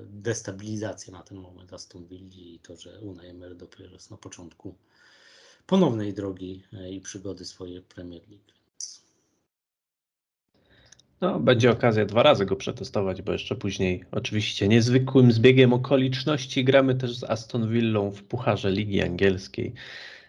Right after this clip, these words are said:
Speaker 2: E, no, niesamowite jest to, że tak szczęśliwie się losują te pary, że akurat się gra z zespołem, którym, którego ma się też w lidze.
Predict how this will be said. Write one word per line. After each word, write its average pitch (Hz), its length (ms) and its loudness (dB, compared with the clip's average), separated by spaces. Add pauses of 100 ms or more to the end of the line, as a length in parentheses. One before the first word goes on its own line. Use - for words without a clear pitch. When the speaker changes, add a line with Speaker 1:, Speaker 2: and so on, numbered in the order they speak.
(140)
Speaker 2:
E, 95 220 -2
no, 101 160 2
niesamowite 120 760 4
jest 101 180 -8
to, 101 120 0
że 95 120 -4
tak - 200 -12
szczęśliwie 107 680 0
się - 160 -4
losują 95 580 -2
te - 300 -6
pary, 90 400 2
że 90 180 -6
akurat - 500 0
się 101 120 -6
gra 95 200 0
z 90 60 -8
zespołem, 92 540 0
którym, 90 500 -8
którego 98 360 -4
ma 90 120 -6
się - 140 -12
też 101 200 -16
w 104 40 -10
lidze. 143 340 0